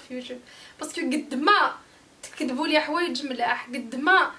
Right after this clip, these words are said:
تطلعوا لي المورال، قد ما يكون عندي موتيفاسيون باش ندير لكم بلوس دو فيديو.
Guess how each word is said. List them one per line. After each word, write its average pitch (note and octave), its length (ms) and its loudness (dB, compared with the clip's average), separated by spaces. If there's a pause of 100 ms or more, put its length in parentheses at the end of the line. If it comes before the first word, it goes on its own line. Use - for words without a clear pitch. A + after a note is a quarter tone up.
(160)
تطلعوا D#4 500 4
لي F4 100 2
المورال، D#4 540 4
قد C4 140 -6
ما C4+ 100 -6
يكون C#4+ 220 -4
عندي C4 260 -2
موتيفاسيون C4+ 640 -4
باش B3+ 160 -8
ندير C4+ 200 -8
لكم D4+ 260 -4 (400)
بلوس D4 260 -2 (140)
دو C4 200 -6
فيديو. C4 520 -4